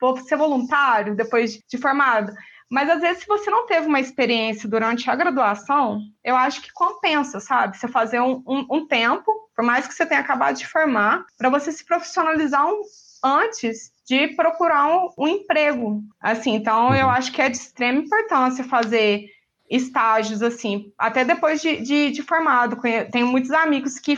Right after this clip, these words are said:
Speaker 1: formaram e foi fazer estágio voluntário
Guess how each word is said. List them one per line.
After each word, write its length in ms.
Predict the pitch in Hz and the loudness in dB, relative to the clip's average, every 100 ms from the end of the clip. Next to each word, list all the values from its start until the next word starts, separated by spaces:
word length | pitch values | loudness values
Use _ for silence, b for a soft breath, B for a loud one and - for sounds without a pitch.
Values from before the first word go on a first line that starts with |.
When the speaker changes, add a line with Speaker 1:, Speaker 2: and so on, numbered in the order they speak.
| 294 | -2
Speaker 1:
formaram 760 | 285 285 254 226 240 269 403 - | 0 2 2 2 2 0 -4 -4
e 100 | - | -4
foi 160 | 254 254 | 0 0
fazer 400 | 262 339 320 311 | 0 0 0 0
estágio 360 | 302 302 262 254 | 0 -2 -4 -2
voluntário 760 | 269 262 262 247 247 220 202 | -4 -2 0 2 2 0 -4